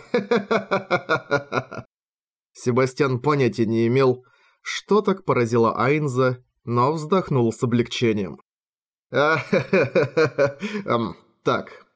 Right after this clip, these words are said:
активировался пассивный навык. Господину резко вернулось спокойствие,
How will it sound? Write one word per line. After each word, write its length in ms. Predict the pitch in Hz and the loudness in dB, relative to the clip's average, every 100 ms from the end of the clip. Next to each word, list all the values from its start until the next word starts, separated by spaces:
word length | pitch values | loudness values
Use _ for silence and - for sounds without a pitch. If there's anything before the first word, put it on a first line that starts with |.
| _ | _
активировался 840 | - 98 135 135 160 156 151 143 143 | -12 -4 0 2 4 4 2 2 0
пассивный 560 | 143 135 143 135 139 | 0 0 0 2 2
навык. 480 | 131 95 - - - _ _ _ _ _ _ _ | 2 0 -4 -14 -20 _ _ _ _ _ _ _
Господину 840 | 107 110 123 123 165 165 208 190 | -8 -2 -2 -2 -2 0 2 4
резко 340 | 175 180 - 160 | 2 0 -2 0
вернулось 500 | 156 160 160 151 - | 2 2 2 0 -2
спокойствие, 840 | - 139 147 120 101 - 98 | -2 0 2 2 0 -8 -12